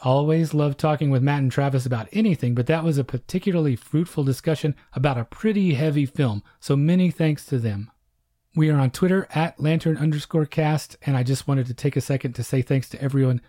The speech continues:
who has shared the show or given us feedback since last time. Brian Sauer, David Blakesley,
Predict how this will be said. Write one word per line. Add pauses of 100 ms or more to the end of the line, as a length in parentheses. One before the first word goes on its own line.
who
has
shared
the
show
or
given
us
feedback
since
last
time. (600)
Brian
Sauer, (520)
David
Blakesley,